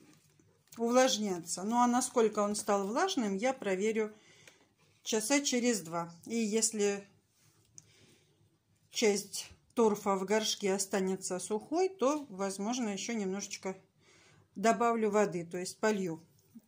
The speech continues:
Поливаю я цветы просто сверху. Вот эта бутылочка, она, в общем-то, для маленьких стаканчиков. Просто она сейчас ближе всего оказалась под рукой, что можно было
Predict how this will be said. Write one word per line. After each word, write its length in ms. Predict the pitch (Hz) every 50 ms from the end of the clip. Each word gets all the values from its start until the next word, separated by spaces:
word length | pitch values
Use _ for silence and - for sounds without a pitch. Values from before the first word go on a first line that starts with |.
| _ _ _ _ _ _ _ - - - - - - _ _ _ _ _ _ _ _ _ _ _ _ _ _ _ _ _ _ _ _ -
Поливаю 480 | 254 269 294 330 339 370 339 311 285
я 140 | 262 262 262
цветы 340 | 262 - 254 247 - 302 285
просто 420 | 294 277 269 - - - - 214
сверху. 500 | 214 - 220 240 302 330 - - 240 208
Вот 300 | 208 226 233 - - -
эта 260 | 233 240 226 - 226
бутылочка, 680 | 214 214 240 - 294 277 262 247 247 - - 220 208 208
она, 200 | 208 214 214 208
в 60 | 214
общем-то, 400 | 214 214 - 233 214 208 220 208
для 200 | 208 240 247 247
маленьких 520 | 254 254 240 214 196 196 190 190 196 190
стаканчиков. 760 | - - 233 226 220 220 196 185 175 175 - - - 175 170 -
Просто 340 | 202 202 208 202 - 214 202
она 200 | 202 202 196 196
сейчас 440 | - - - 208 196 196 - -
ближе 380 | 190 185 208 226 226 196 196 196
всего 340 | 196 - - 220 190 185 185
оказалась 540 | 180 180 - 196 185 185 175 170 175 170 -
под 200 | - 196 185 202
рукой, 340 | 208 208 208 - 285 339 349
что 200 | - - - 196
можно 340 | 196 190 185 185 185 190 185
было 360 | 180 185 180 180 180 175